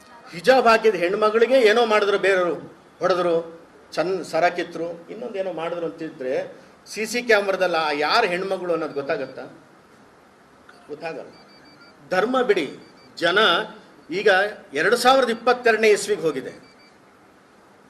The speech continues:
ಈ ಸಂದರ್ಭದಲ್ಲಿ ನಾವು ನಿಮ್ಮ ನಮಾಜ್ ಮಾಡಿ,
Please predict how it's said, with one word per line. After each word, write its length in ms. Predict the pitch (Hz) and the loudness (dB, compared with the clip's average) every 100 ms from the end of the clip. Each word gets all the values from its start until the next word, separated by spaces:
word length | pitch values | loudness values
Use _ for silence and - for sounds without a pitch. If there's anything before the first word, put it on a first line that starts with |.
| _ _ _ _ _ 147 | _ _ _ _ _ -10
ಈ 180 | 214 269 | -6 -2
ಸಂದರ್ಭದಲ್ಲಿ 600 | 240 247 233 226 220 180 | 0 2 2 4 2 0
ನಾವು 440 | 156 120 123 - - - - - - - 135 | -2 -4 -10 -14 -20 -20 -20 -20 -20 -16 -8
ನಿಮ್ಮ 300 | 160 160 160 156 151 - - | -6 -6 -4 -4 -6 -12 -12
ನಮಾಜ್ 460 | 135 143 160 147 147 | -8 -6 -4 -4 -4
ಮಾಡಿ, 500 | 139 131 127 123 | -6 -6 -8 -12